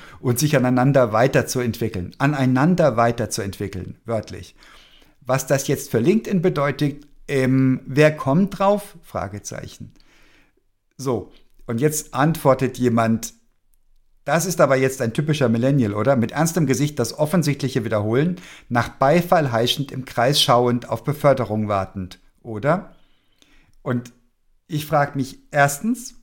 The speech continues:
<laughs> warum muss dieser Post sein? Das ist keine Geschichte, das ist nicht gescheit, das ist einfach Unsinn.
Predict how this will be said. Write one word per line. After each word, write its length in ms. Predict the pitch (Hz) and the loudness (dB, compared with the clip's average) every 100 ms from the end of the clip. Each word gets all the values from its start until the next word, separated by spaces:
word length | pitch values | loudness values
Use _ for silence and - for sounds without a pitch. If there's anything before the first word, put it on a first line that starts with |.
| - | -20
<laughs> 140 | - | -14
warum 560 | - - 226 226 208 175 | -10 -6 -6 -2 0 2
muss 140 | 175 | 0
dieser 260 | 170 117 113 | 0 0 0
Post 380 | - 110 120 - | 0 -2 -2 -4
sein? 300 | 175 214 220 - - | -2 -2 -4 -12 -6
Das 160 | 180 | -4
ist 180 | 214 - | -2 -6
keine 380 | - 226 262 277 | 0 2 2 0
Geschichte, 460 | 214 - 147 - - | -2 -2 -2 -4 -8
das 200 | 165 190 | -6 -6
ist 140 | 196 | 0
nicht 360 | 240 247 - - | 4 4 2 -4
gescheit, 560 | 175 - 139 107 107 - - - 165 | -2 2 4 2 -2 -14 -20 -20 -6
das 140 | 196 202 | -4 -4
ist 140 | 190 | 0
einfach 440 | 190 208 - - - | 0 2 0 -2 -10
Unsinn. 840 | 226 269 277 180 143 113 110 110 | -2 2 2 4 4 4 0 -4